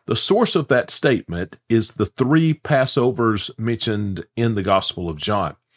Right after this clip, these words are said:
We don't really know for sure, uh, how long Jesus' public ministry was. Scholars make really good arguments for three years based on these three Passovers. But some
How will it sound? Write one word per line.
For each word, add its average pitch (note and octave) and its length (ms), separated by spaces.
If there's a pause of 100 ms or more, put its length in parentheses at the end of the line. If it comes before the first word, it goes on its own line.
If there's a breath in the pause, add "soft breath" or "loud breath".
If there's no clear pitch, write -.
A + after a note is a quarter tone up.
(380 loud breath)
We F3 100
don't C4 260
really F#3 240
know A2+ 300
for C#3 180
sure, A#2+ 520 (380 soft breath)
uh, F#2+ 200
how C#3+ 220
long C3+ 220
Jesus' A#2 360
public B2 360
ministry A2+ 380
was. A2+ 540 (380 soft breath)
Scholars D#3 680
make G2 260
really C#3+ 360
good B2+ 320
arguments A2+ 640
for G#2 280
three D#3 320
years C3 640 (100)
based A#2+ 280
on A2+ 180
these G#2+ 200
three G2+ 220
Passovers. E2+ 760 (440 loud breath)
But D#3 240 (120)
some G#3 480